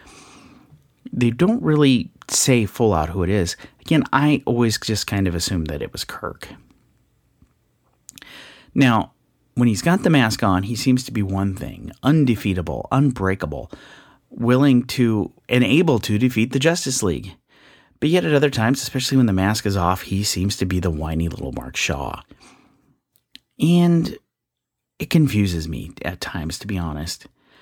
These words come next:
I know that Mark's g-, going to have plenty of issues emotionally and spiritually in the future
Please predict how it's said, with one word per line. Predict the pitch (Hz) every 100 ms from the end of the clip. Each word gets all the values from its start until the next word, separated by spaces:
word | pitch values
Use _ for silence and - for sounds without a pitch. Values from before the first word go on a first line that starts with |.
| - - 113
I | 117
know | 147
that | 190 -
Mark's | 120 123 -
g-, | 127
going | 117 117 120
to | 101
have | 101 92
plenty | - 135 123 104 80
of | 90 80 -
issues | - 143 143 131 127
emotionally | 92 98 110 - 98 87
and | 82
spiritually | - 160 - 107 104 - _ _ _ _ _ _ -
in | 156 151
the |
future | 127 107 104 156 -